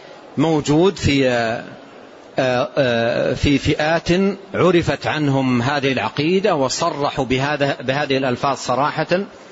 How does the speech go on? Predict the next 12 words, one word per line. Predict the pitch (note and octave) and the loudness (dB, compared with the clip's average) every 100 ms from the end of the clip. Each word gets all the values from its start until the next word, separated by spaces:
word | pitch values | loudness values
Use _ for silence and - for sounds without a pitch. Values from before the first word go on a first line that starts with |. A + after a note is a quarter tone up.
| - - - - - - - D3+ | -20 -20 -20 -20 -20 -20 -8 0
وكتب | D3+ C#3 - A3+ F#3+ D#3 | 0 0 0 0 0 0
الفرق | D3 B2+ E3 A3 G#3 | -2 0 0 2 0
تذكرهم | - A#3+ - A#3 F#3 D3+ | -2 -2 0 0 2 2
بأسمائهم | E3 D#3 D#3+ E3 - F3 F3+ D3 C3+ D3 - - - - | 2 2 2 0 0 0 2 2 2 0 -4 -16 -18 -4
وأشخاصهم | G#2+ A2+ A#2 C#3 - E3 E3+ - D3+ | 0 2 0 0 -2 0 0 0 0
من | B2 C3 D3+ | 0 0 0
لهم | D3 C#3 C#3 | 0 0 0
مثل | D3 C#3 | 0 0
هذه، | C3+ D3 C3 C3+ D3+ - - - - - - - - | -2 -2 0 0 -2 -6 -20 -20 -20 -20 -20 -8 -2
آه، | C#3 C3+ E3 | 0 0 2
المقالات | C#3+ C#3 - C#3 D#3 D3 D3 | 2 2 0 0 0 0 2
الباطلة. | C3 - D3 C3 A#2 D#3 E3+ F#3 G#3+ | 0 0 0 2 2 0 0 0 0